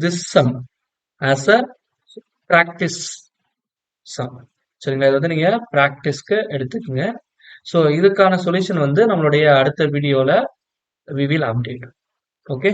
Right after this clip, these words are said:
So நம்ம சேனல்ல போடக்கூடிய வீடியோஸ் பிடிச்சிருந்தது, எளிமையா இருக்கு அப்படின்னா மறக்காம நம்ம சேனலை சப்ஸ்கிரைப் பண்ணிடுங்க.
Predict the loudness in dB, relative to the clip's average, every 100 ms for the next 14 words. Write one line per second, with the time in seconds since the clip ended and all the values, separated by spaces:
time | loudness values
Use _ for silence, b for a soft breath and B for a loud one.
0 | -4 -16 b b -2 0 2 2 2 2
1 | 2 2 0 2 0 0 -2 -4 -4 -4
2 | -6 -14 _ _ -12 -10 -6 -4 -2 -4
3 | -6 -6 -4 -4 -4 -4 -4 -4 -4 -2
4 | 0 0 0 2 0 0 -2 0 0 2
5 | 0 -2 0 0 2 0 0 0